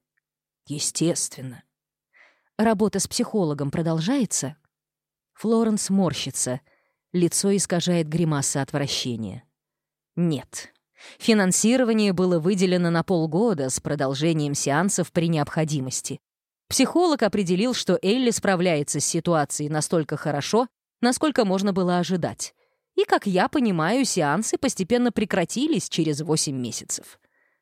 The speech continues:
«А как идет учеба?» она соответствует уровню, ожидаемому от детей ее возраста? Об этом вам лучше расскажет мисс Гилберт.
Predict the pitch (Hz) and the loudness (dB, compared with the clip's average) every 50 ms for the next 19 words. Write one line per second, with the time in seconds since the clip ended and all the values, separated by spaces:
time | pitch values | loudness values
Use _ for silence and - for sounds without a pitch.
0 | _ _ _ _ _ _ _ _ _ _ _ _ _ _ _ _ _ _ _ _ | _ _ _ _ _ _ _ _ _ _ _ _ _ _ _ _ _ _ _ _
1 | _ _ _ _ _ _ - - 196 190 180 170 _ _ - - 214 180 - 208 | _ _ _ _ _ _ -4 0 2 2 2 2 _ _ -2 0 0 0 2 0
2 | 196 156 185 180 - 170 156 - - 170 156 151 147 190 202 185 _ _ _ _ | 0 2 2 0 0 -2 -4 -2 -2 0 0 0 0 -2 -6 -6 _ _ _ _
3 | _ _ _ _ _ _ _ - 196 196 190 190 185 175 175 160 - 185 175 170 | _ _ _ _ _ _ _ -2 0 2 2 4 4 2 2 2 0 0 0 -2
4 | - - 196 311 - - - - 214 196 185 - - - - 220 185 175 165 147 | -2 0 -2 -2 -2 -2 -2 2 2 2 2 0 -2 -2 0 0 2 2 0 0
5 | 165 160 156 151 151 - 180 180 165 175 160 151 147 147 151 147 147 143 139 139 | 0 0 0 0 0 0 0 0 0 0 2 2 0 0 0 -2 -2 -2 -2 -2
6 | 143 143 147 147 - - 247 240 190 151 143 147 156 160 165 175 165 147 139 151 | -2 -2 -4 -2 0 0 2 2 2 2 0 0 0 0 2 2 0 0 0 -4
7 | 143 - - - - - - _ _ _ _ _ _ _ _ _ _ _ _ _ | -6 -8 -8 -8 -10 -14 -16 _ _ _ _ _ _ _ _ _ _ _ _ _
8 | _ _ _ _ _ _ _ _ _ _ - - 190 185 180 233 285 - 294 262 | _ _ _ _ _ _ _ _ _ _ -2 2 2 4 4 2 2 2 2 2
9 | 247 233 220 214 208 202 196 196 196 196 - - 196 175 175 156 - - 185 175 | 2 4 4 2 2 2 2 2 2 0 0 0 2 2 2 0 0 -2 -2 0
10 | 156 165 156 - 180 165 156 143 135 151 135 120 120 - - - - - - | -2 -2 -2 0 0 0 0 -2 -2 -4 -4 -4 -6 -10 -12 -14 -16 -20 -20